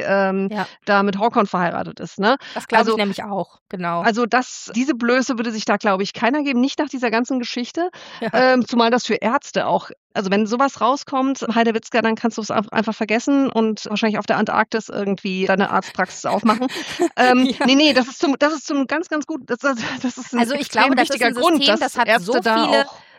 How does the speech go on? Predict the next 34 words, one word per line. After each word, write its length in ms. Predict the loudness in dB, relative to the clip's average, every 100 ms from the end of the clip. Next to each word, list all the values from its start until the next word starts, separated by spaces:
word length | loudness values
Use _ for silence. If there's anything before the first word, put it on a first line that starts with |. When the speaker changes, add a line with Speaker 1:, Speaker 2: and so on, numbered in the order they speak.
| _
Speaker 2:
Kontrollen 520 | -4 -2 -2 0 2 2
drin. 40 |
Ich 20 |
Speaker 1:
Kontrollmächte, 520 | 0 2 2 2 2
Speaker 2:
glaube 180 | 2 4
Speaker 1:
ja, 120 | 4 2
Speaker 2:
auch 100 | 0
Speaker 1:
ja. 60 |
Speaker 2:
nicht, 260 | -6 -6 -6
dass 180 | -6 -6
da 160 | -6 -4
jemand 420 | -4 -4 -4 -6
irgendwie 560 | -8 -8 -10 -10 -12 -10
munkeln 420 | -10 -8 -6 -8
Speaker 1:
Ja. 40 | -8
Speaker 2:
kann 200 | -8 -8
oder 60 | -8
Speaker 1:
Das 140 | -4
gab's 180 | -4 0
Speaker 2:
so. 60 | 0
Speaker 1:
doch 40 |
in 100 | 2
Deutschland 400 | 2 0 0 -4
auch 140 | -2 -2
mal. 200 | -4 -2
Da 60 | -4
gab's 140 | -4 -4
doch 80 |
einen 60 | -4
Riesenskandal 560 | 0 0 2 2 4 4
Speaker 2:
Höchstens, 300 | 2 -2 2
wenn 140 | 2
Speaker 1:
irgendwie. 80 |
Speaker 2:
du 60 | 4